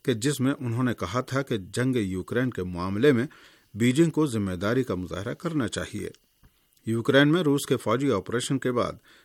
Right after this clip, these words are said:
جاپان بھی روس کے خلاف امریکہ اور دیگر ملکوں کی پابندیوں کے عمل میں شامل ہو گیا ہے۔ شام کے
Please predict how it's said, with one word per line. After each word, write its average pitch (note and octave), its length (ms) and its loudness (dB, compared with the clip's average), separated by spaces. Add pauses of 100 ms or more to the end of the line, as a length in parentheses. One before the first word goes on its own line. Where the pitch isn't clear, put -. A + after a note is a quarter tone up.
(160)
جاپان B2+ 420 4
بھی C3+ 180 0
روس B2+ 220 -2
کے F#2 100 -4
خلاف G#2 400 -4
امریکہ F#2+ 380 -2
اور C#3 180 -2
دیگر G#2+ 340 -2
ملکوں F2 400 -4
کی B2+ 160 -4
پابندیوں F#2 640 -4
کے - 120 -8 (140)
عمل A#2+ 220 -2
میں A#2+ 140 0 (380)
شامل E2 440 -6 (120)
ہو B2 140 0
گیا D2+ 120 -6 (100)
ہے۔ C2+ 140 -8 (2500)
شام D3 260 8
کے F3+ 100 2